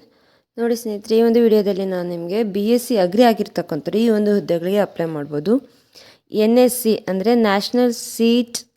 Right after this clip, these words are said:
ಕಾರ್ಪೊರೇಷನ್, ಓಕೆ, ಅದರಲ್ಲಿ ಹುದ್ದೆಗಳಿದ್ದಾವೆ, all over ಇಂಡಿಯಾದಲ್ಲಿ ಹುದ್ದೆಗಳಿದ್ದಾವೆ. ಓಕೆ, ಅದ್ರ ಬಗ್ಗೆ ತಿಳಿಸ್ಕೊಡ್ತೀನಿ. ಆನ್‌ಲೈನ್ ಮುಖಾಂತರ ಅರ್ಜಿ ಸಲ್ಲಿಸಲು ಕೊನೆಯ ದಿನಾಂಕ ನೋಡಿ ಮೂವತ್ತು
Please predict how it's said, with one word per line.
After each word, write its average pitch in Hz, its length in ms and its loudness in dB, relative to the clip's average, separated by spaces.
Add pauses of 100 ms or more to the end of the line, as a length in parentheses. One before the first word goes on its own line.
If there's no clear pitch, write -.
(120)
ಕಾರ್ಪೊರೇಷನ್, 180 760 -6 (280)
ಓಕೆ, 226 260 -4 (540)
ಅದರಲ್ಲಿ 208 300 2
ಹುದ್ದೆಗಳಿದ್ದಾವೆ, 185 640 0
all 190 260 2
over 202 160 2
ಇಂಡಿಯಾದಲ್ಲಿ 180 480 -2
ಹುದ್ದೆಗಳಿದ್ದಾವೆ. 151 720 -4 (1120)
ಓಕೆ, 247 220 -4
ಅದ್ರ 202 220 2
ಬಗ್ಗೆ 190 200 2
ತಿಳಿಸ್ಕೊಡ್ತೀನಿ. 208 1040 0 (120)
ಆನ್‌ಲೈನ್ 220 360 -2
ಮುಖಾಂತರ 214 420 -2
ಅರ್ಜಿ 190 220 -2
ಸಲ್ಲಿಸಲು 196 480 -4
ಕೊನೆಯ 196 280 0
ದಿನಾಂಕ 185 320 -2
ನೋಡಿ 180 260 -4
ಮೂವತ್ತು 185 840 -4